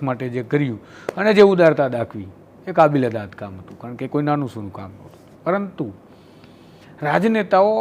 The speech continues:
આવી વાતોને લઈ અને દરેક સમાજ જે સમાજની વાત હોય એની સામે રજૂ કરતા હોય,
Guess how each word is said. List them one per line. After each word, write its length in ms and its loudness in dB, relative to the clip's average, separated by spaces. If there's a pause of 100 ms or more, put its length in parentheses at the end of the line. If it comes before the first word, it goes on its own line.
(140)
આવી 200 0
વાતોને 500 4
લઈ 260 2 (1500)
અને 160 -8
દરેક 240 0
સમાજ 260 0
જે 200 -2
સમાજની 380 -2
વાત 260 0
હોય 120 -2
એની 120 -4
સામે 260 -6
રજૂ 200 -6
કરતા 300 -16
હોય, 160 -20